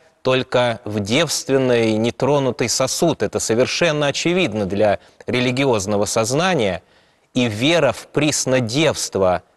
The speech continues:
Марии изначально, она исповедуется с момента зарождения христианства, с самого первого века. Ну а кем же тогда доводится апостол Иаков,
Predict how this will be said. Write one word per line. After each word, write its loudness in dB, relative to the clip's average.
Марии 0
изначально, 0
она 0
исповедуется 0
с -8
момента 0
зарождения 0
христианства, -4
с -4
самого 0
первого 2
века. -2
Ну 0
а 0
кем 0
же 0
тогда 0
доводится 0
апостол -2
Иаков, 0